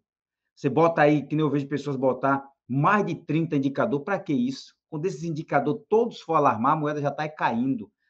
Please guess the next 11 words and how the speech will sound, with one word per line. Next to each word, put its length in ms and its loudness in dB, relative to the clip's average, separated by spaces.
Você 100 -12
já 140 2
perdeu 280 0
em 120 4
torno 180 -2
de 100 -4
trinta 300 -10
por 180 -12
cento 320 -8
de 60 -10
aumento. 380 -8